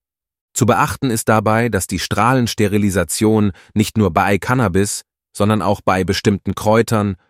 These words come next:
Obst- und Gemüsesorten durchgeführt wird und als sicher gilt. Dies wird auch von der Bundesregierung mit Bezug auf die Europäische Behörde für Lebensmittelsicherheit unterstützt. Um Cannabis zuverlässig zu dekontaminieren,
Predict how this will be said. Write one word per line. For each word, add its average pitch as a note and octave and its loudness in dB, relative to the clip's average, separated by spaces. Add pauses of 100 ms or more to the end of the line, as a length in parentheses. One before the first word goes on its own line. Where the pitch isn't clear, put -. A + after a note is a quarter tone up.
(180)
Obst- - 2
und F#2 -4
Gemüsesorten G#2+ 2
durchgeführt G2+ -2
wird F2+ -2 (240)
und G#2+ -2
als F2+ -2
sicher G#2+ 0
gilt. D2+ -10 (480)
Dies D3 2
wird B2 2
auch A2+ 0
von G#2+ 0
der G2 2
Bundesregierung E2+ 0 (220)
mit F2+ -6
Bezug B2+ 0
auf D#2 -6
die F#2 -2
Europäische F2 0
Behörde F2 0
für F2+ -4
Lebensmittelsicherheit G2 0 (120)
unterstützt. - -4 (560)
Um A#2+ 4
Cannabis D#3+ 2
zuverlässig A2 0
zu F2+ -2
dekontaminieren, F#2+ 0